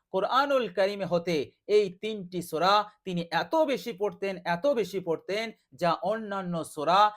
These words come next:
এত বেশি তিনি পড়তেন না। বলুন সুবহানাল্লাহ। তো প্রিয় দর্শক, চলুন এবার আমরা জেনে নেই সেই তিনটি সূরা কি এবং আমাদের যে তিনটি সময়ে এই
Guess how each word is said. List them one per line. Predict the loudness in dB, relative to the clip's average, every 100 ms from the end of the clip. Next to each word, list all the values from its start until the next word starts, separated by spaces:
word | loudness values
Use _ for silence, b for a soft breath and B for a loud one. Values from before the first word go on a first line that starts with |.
| B -2
এত | -2 0 -4
বেশি | -4 -2 -4 -4 -6 -6 -10 _ -6
তিনি | -4 -4 -6 -8
পড়তেন | -8 -8 -6 -6
না। | -4 -2 -4 -4
বলুন | -4 -2 -6
সুবহানাল্লাহ। | -8 -8 -6 -6 -6 -2 2 2 -2 b b
তো | -4
প্রিয় | 2 4
দর্শক, | 4 2 -2 -2
চলুন | -2 2 2 2 -6 _
এবার | 0 4 4
আমরা | 4 0 0 0
জেনে | 0 -4 -2
নেই | -4 -6 -8 b
সেই | -12 2 4 4 -4
তিনটি | -8 -8 -8 -8
সূরা | -4 0 0
কি | -2 -6 -4 -6 -2
এবং | 2 2 2
আমাদের | 2 2 4 4 4 2
যে | -2 -2 -2
তিনটি | -4 -6 -6 -2 -2 -2
সময়ে | 0 2 2 0 -4 b 4
এই | 4 4